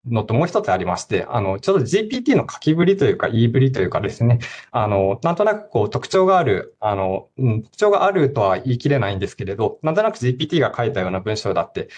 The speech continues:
あの、わかることが、あの、個人的に多くなってきたので、まあ、ちょっと別のエルエルエム使って話してほしいなっていうのが、まあ、ちょっと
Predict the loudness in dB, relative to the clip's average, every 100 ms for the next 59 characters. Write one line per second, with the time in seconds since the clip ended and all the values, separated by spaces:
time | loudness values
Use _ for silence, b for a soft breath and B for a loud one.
0 | B -2 -2 -2 -2 -2 0 -2 -4 -2
1 | -2 -2 -4 -6 -2 0 2 0 0 2
2 | 2 0 -2 -4 -6 -4 -2 -2 -2 -2
3 | -2 0 0 -2 -12 _ _ -6 -4 -2
4 | 0 0 2 4 4 4 0 -2 -4 -4
5 | -4 -4 -2 -4 -4 -2 0 -2 -4 _
6 | _ 2 4 4 2 0 -6 -4 -2 -2
7 | -4